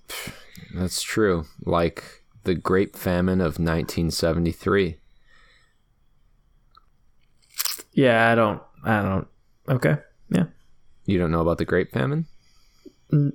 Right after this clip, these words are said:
Speaker 2: no, I don't, I don't.
Speaker 1: You should probably learn some history, idiot. Uh, Bakis writes in, "I don't feel like doing the wild card just yet. Few fixes I can do with free transfers and maybe one minus four." Um,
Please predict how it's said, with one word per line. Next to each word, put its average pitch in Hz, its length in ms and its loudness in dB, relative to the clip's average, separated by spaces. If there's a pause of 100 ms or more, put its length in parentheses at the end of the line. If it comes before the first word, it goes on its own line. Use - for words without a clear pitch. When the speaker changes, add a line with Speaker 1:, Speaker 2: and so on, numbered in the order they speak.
Speaker 2:
no, 143 260 4
I 107 80 0
don't, 101 260 0
I 120 100 0
don't. 101 260 -2
Speaker 1:
You 90 80 -2
should - 160 -10
probably 82 500 0
learn 82 300 -2
some 76 160 -4
history, 73 500 -4
idiot. 73 400 0 (480)
Uh, 113 260 4 (680)
Bakis 180 920 0
writes 131 360 2
in, 143 160 2
"I 113 80 4
don't 110 260 0
feel 117 200 4
like 104 300 2 (140)
doing 107 220 2
the 98 80 2
wild 95 320 4
card 90 200 0
just 92 280 0
yet. 90 280 2 (260)
Few 120 220 2
fixes 110 380 -2
I 104 80 2
can 98 120 0
do 101 100 4
with 92 120 0
free 95 220 0
transfers 127 460 -2
and 87 160 2
maybe 92 280 2
one 87 240 2
minus 82 380 0
four." 151 560 2 (600)
Um, 92 480 2